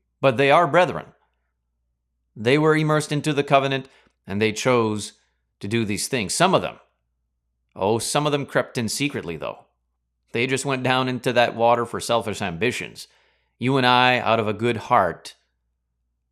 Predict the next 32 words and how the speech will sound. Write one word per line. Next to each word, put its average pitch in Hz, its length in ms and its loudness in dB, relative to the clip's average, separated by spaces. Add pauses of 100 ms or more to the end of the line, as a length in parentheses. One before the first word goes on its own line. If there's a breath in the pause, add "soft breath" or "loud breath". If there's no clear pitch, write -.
(160)
chose 110 280 -4
to 131 100 -4
believe 113 400 0
that 95 180 0
they 101 140 -2
were 98 140 -4
saved. 117 520 -6 (680)
Oh, 95 320 -4
but 98 140 -10
some - 300 -8
of 101 100 -8
them 92 180 -8
were 87 100 -10
not 85 220 -10
saved. 85 340 -8
Some 107 180 -6
of 98 80 -8
them 101 140 -6
were 92 60 -8
not 101 200 -4
looking 107 300 -6
for 82 100 -10
salvation. 82 600 -4
Some 92 180 -8
of 90 80 -4
them 92 120 -8
were 90 100 -10
looking 90 260 -10
for 85 160 -8
a 78 60 -8
way 80 180 -6
in. 76 380 -12